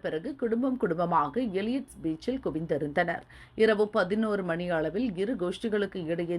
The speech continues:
திடீரென தகராறு ஏற்பட்டது. அடித்துக் கொண்டனர். வாலிபர் ஒருவரை கும்பல் கத்தரிக்கோல்,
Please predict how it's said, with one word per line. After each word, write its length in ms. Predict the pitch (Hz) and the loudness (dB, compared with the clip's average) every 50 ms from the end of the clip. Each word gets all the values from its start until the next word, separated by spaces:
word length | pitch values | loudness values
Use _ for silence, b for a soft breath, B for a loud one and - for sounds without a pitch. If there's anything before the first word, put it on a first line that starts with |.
| 160 | -2
திடீரென 460 | 180 190 202 233 233 233 226 214 220 - - | -2 0 0 0 0 0 -2 -2 -2 -2 0
தகராறு 460 | 185 160 180 196 202 196 185 185 190 170 143 143 139 | 0 2 4 4 4 4 4 2 0 -2 -4 -4 -4
ஏற்பட்டது. 460 | 139 139 151 139 - 175 170 151 123 - - - 175 | -2 -4 -6 -4 -4 -4 -4 -4 -4 -2 0 2 2
அடித்துக் 340 | 185 214 220 - - - 165 | 2 2 0 -4 -4 -2 0
கொண்டனர். 420 | 135 135 143 160 160 151 - - B B B B B B B - 170 214 | 0 2 2 2 0 -2 -4 -8 B B B B B B B 0 6 8
வாலிபர் 460 | 214 208 220 233 226 220 220 214 180 175 | 8 8 8 6 2 0 -2 -2 -2 -2
ஒருவரை 360 | 180 175 170 170 170 185 208 226 196 - | -4 -2 -2 -2 -2 0 -2 -2 -4 -6
கும்பல் 360 | 196 185 190 175 185 220 247 - - | -6 -6 -4 -2 -2 -2 -2 0 0
கத்தரிக்கோல், 720 | 196 165 - - 190 165 165 160 - - 175 196 220 233 170 | -2 0 0 0 0 0 0 -2 -2 0 2 4 4 2 2